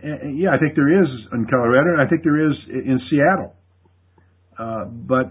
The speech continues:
I, I don't know them well. I don't know their contracts well enough, and, and obviously Walt does. <clears throat> That those,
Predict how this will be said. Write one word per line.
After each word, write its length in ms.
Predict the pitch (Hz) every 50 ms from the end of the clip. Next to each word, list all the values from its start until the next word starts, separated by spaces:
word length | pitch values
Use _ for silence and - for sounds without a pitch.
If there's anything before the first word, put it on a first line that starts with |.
| - -
I, 240 | 120 117 - 120
I 20 | 120 127
don't 260 | 139 143 147 127 139
know 160 | 139 143 139
them 200 | 131 131 123 120
well. 200 | 127 135 143 147 - 139
I 60 | 139
don't 120 | 156 147
know 100 | 147 139
their 140 | 127 127 107 -
contracts 560 | - 147 151 151 - - 143 135 131 123 -
well 220 | 127 131 131 127 127
enough, 320 | 127 123 120 127 135 -
and, 100 | 139 127
and 280 | 123 107 117 120 113 95
obviously 500 | 117 131 139 131 127 110 - 135 120 113
Walt 340 | 113 123 131 127 - 98 101
does. 380 | 127 143 147 127 107 107 107 98 - _ _ _ _ _ _ _ _ _ _ - - -
<clears throat> 560 | - - 294 - - 151 147 135 123 127 120 113
That 180 | 131 117 110 123
those, 260 | 131 135 135 123